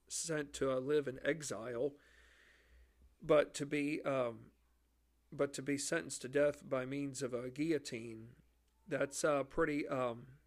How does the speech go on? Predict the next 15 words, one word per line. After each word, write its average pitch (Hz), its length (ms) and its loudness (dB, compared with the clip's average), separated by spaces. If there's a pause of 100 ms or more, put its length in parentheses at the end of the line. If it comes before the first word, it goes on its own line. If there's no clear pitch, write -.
(220)
profound, 131 600 0
to - 80 -8
say 135 200 0
the 127 80 -2
least. 123 500 -4 (1600)
Had 202 200 4
Louis 202 320 4
the 170 140 2
sixteenth's - 760 -4
execution 160 920 -4
outraged 147 680 -2
many 156 320 -4
throughout 123 460 -2
the 127 60 -8
world? 120 560 -2